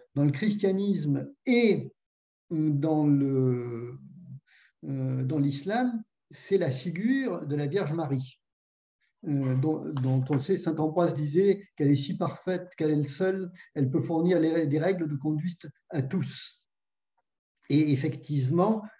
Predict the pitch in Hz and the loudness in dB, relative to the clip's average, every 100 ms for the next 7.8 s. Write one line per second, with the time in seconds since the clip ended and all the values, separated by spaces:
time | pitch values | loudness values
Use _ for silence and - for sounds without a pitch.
0 | _ _ _ 143 143 139 139 226 220 - | _ _ _ 4 6 4 4 2 2 2
1 | 156 147 147 135 127 127 123 127 131 131 | 0 2 0 0 0 0 -2 -2 -2 -2
2 | 151 127 143 160 233 - - 190 220 214 | -4 -2 -2 0 -2 -4 -4 2 4 6
3 | 175 160 143 - - - - 156 156 160 | 6 4 0 -4 -18 -20 -8 -2 0 -2
4 | - 196 220 202 151 147 131 123 120 131 | -4 0 0 -2 -4 -2 -2 -2 -6 -10
5 | 131 - _ - 131 123 120 120 127 131 | -12 -20 _ -8 -6 -4 -6 -6 -4 -6
6 | 135 131 135 139 143 _ - 156 170 165 | -6 -8 -8 -12 -16 _ -6 0 2 2
7 | 151 143 151 147 147 - 180 135 | 0 0 -2 -2 -2 -4 -4 -4